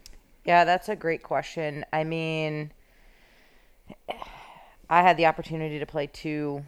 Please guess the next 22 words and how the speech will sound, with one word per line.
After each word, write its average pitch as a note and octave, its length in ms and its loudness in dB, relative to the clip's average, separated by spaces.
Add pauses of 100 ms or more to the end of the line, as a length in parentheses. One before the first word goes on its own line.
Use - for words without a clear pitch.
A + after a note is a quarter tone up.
(120)
Division C3 340 -10
three C#3+ 220 -8
collegiate C#3+ 440 -10
sports, - 680 -10 (120)
which - 600 -6 (160)
I D3+ 40 -2
think D3+ 540 -6 (560)
used G3 220 -2
to G3 40 -8
be F3 100 2
a D#3 60 4
little D3+ 160 -2
bit D#3+ 140 0
more D3 300 0
of C3+ 80 -2
a C#3+ 40 -4
norm, C3+ 540 -4 (320)
uh, - 80 -10
back C#3 460 -4
in C3+ 340 -10
my B2+ 240 -4
day. B2 420 -4